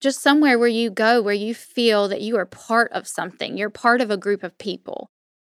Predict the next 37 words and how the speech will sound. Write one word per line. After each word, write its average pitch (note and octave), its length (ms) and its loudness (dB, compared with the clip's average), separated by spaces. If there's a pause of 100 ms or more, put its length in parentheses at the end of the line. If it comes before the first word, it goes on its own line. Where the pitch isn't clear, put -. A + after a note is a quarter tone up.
(140)
It B3 200 4
determines C4+ 720 4
resilience B3 580 2
that G#3+ 120 0
we G#3 100 0
saw G#3 240 0
here, G#3+ 300 0
but G#3 100 -4
we A3 100 0
also A#3+ 280 -2
know A3 220 -2
it G3+ 100 -4
determines G3+ 640 -10
so A3 240 -2
many G#3 260 -4
other G3 240 -2
indicators - 800 -6 (360)
with G#3+ 180 0
physical A3 520 0
health F#3 300 -4
as F#3 160 -8
well. G3 320 -2 (640)
I A#3 100 8
think C4 220 0
the B3+ 80 4
connectivity A3+ 720 0
is F#3+ 180 -4
really G3+ 220 0
what F#3+ 220 -2
brings G3 260 -4
it F#3+ 80 -2
all F#3+ 180 -4
back F#3 220 -4
together G3 500 -4
in G3 200 -8
terms G3 360 -6
of G3 180 -8